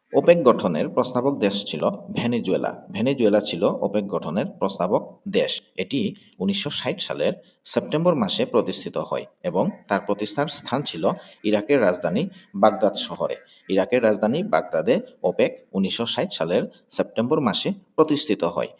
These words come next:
প্রতিষ্ঠাকালে ওপেকের সদস্য ছিল মোট পাঁচটি দেশ। দেশগুলো হলো ইরাক, ইরান,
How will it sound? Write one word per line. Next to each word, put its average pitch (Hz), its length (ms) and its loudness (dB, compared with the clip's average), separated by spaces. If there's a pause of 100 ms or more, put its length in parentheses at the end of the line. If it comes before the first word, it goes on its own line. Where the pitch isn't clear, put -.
(200)
প্রতিষ্ঠাকালে 160 680 -2
ওপেকের 101 360 -2
সদস্য 98 420 -2
ছিল 98 300 -4
মোট 104 240 -2 (200)
পাঁচটি 165 440 -4 (100)
দেশ। - 300 -4 (280)
দেশগুলো 143 340 0
হলো 85 280 -2 (300)
ইরাক, 87 360 0 (500)
ইরান, 95 360 2